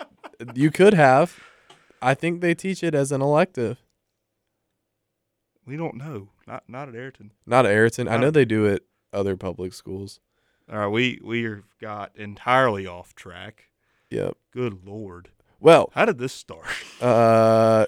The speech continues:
Speaker 1: your wallet.
Speaker 2: <laughs>
Speaker 1: It started,
Speaker 2: Speaking of
Speaker 1: it started
Speaker 2: wal-
Speaker 1: with the bard bringing your wallet
Speaker 2: Hang on,
Speaker 1: in,
Speaker 2: hang on,
Speaker 1: in the
Speaker 2: hang on.
Speaker 1: middle
Speaker 2: I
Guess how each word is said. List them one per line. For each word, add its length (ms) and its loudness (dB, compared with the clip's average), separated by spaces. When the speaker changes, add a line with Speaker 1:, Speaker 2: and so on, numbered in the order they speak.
Speaker 1:
your 140 0
wallet. 480 4
Speaker 2:
<laughs> 80 -16
Speaker 1:
It 80 -14
started, 260 0
Speaker 2:
Speaking 240 0
of 120 -2
Speaker 1:
it 20 -10
started 320 4
Speaker 2:
wal- 80 2
Speaker 1:
with 100 2
the 80 -6
bard 400 2
bringing 440 -4
your 140 -6
wallet 440 -2
Speaker 2:
Hang 60 -4
on, 40 -4
Speaker 1:
in, 60 -6
Speaker 2:
hang 100 -2
on, 80 -4
Speaker 1:
in 60 -8
the 0 -
Speaker 2:
hang 80 -6
on. 60 -8
Speaker 1:
middle 100 -6
Speaker 2:
I 40 -4